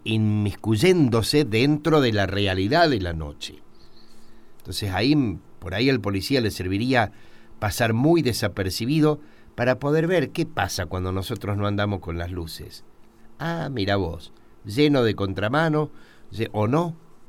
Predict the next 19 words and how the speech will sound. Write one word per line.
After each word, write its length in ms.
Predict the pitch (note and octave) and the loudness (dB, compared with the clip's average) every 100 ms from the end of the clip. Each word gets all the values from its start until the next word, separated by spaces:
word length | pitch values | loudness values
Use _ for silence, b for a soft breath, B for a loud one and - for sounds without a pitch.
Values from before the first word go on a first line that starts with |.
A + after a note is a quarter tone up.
| - | -4
o 160 | G2+ | -2
todo 200 | F#2+ A#2 | 2 4
el 80 | A2+ | 4
pueblo 320 | G2+ G#2+ G2+ | 2 0 2
duerme, 560 | G2 C3+ F3 F3 D3 A#2+ | 2 2 2 0 0 2
o 220 | G2+ F#2+ | 2 2
hay 100 | G#2 | 0
tranquilidad. 760 | G#2 F#2+ F2 E2+ E2+ A#2+ D#3 C#3+ B B B B - | -2 -6 -6 -4 -2 0 0 -4 B B B B 2
Digo, 460 | D3 D3 C3+ - - | 6 8 6 4 -4
mm, 460 | G#2+ G#2+ G#2 F#2+ E2 - - - - | -2 0 0 -2 -6 -12 -18 -18 -6
me 140 | G#2+ | -4
parece 380 | G#2+ B2 D3+ E3 | 0 0 2 0
que 120 | C3 | 0
la 80 | G#2+ | 0
acción 380 | F#2+ - D3 C#3+ | 0 2 2 2
polici-, 460 | A#2+ G#2+ F#2+ G2+ G2 - | 0 -2 -4 -8 -10 -8
policial 480 | F#2+ G2 - D3 D3+ | -4 -4 2 2 4
debe 240 | B2+ C3 | 2 2
diversificarse 1200 | G#2 G#2+ G2+ G2 - G2+ G2 G2 A#2+ F2+ D#2+ D#2+ | 0 0 2 0 -2 -8 -8 2 2 2 -4 -8